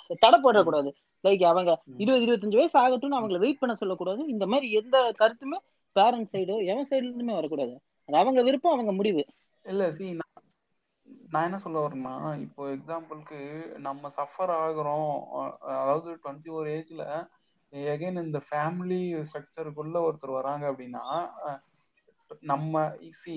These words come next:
Speaker 2: again வந்து இந்த ட்வென்டி ஃபைவ் ஏஜுக்கு மேல இருக்கிறவங்களே வந்து, ஒ-, நம்ம ச-, அப்ரஸ் பண்ணப்படுறோம், அ, சஃபர் ஆகுறோம் அப்படிங்கிறது தெரியாமலே இருக்காங்க. நீ சொன்னீல, அ, இப்போ ஹஸ்பண்ட வந்து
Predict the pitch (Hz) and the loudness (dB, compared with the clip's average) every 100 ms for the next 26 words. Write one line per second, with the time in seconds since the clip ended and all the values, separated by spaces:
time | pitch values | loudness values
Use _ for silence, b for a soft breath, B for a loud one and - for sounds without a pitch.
0 | 139 135 160 185 170 160 170 160 151 139 | 2 2 2 -2 -6 -6 -4 -4 -2 -4
1 | 160 - 175 165 180 185 165 160 165 147 | -6 -6 -4 -2 -2 -6 -4 0 0 -2
2 | - 165 165 156 147 170 165 147 147 175 | -4 -2 0 -2 -2 -2 0 -4 -6 -2
3 | 202 190 - 156 147 143 139 151 143 135 | 0 0 -2 -8 -8 -8 -6 -6 -8 -10
4 | 135 139 139 - 170 175 139 143 165 156 | -10 -6 -8 -4 -6 -6 -10 -6 -4 -2
5 | 139 139 147 143 135 - - 156 156 147 | 0 0 0 -2 -6 -10 -8 0 4 4
6 | 147 147 139 - 156 156 165 180 151 180 | 4 4 2 -4 -8 -6 -6 -6 -6 2
7 | 196 190 196 151 131 127 _ _ - 160 | 2 2 -2 2 0 0 _ _ -12 -10
8 | 156 175 180 170 135 b b _ 139 139 | -8 -6 -2 4 2 b b _ -4 -2
9 | 143 139 139 139 135 - - - - _ | -2 -4 -4 -2 -2 -6 -18 -20 -20 _
10 | - 127 127 139 180 170 165 165 175 | -8 -6 -6 -6 -6 0 -2 -2 -10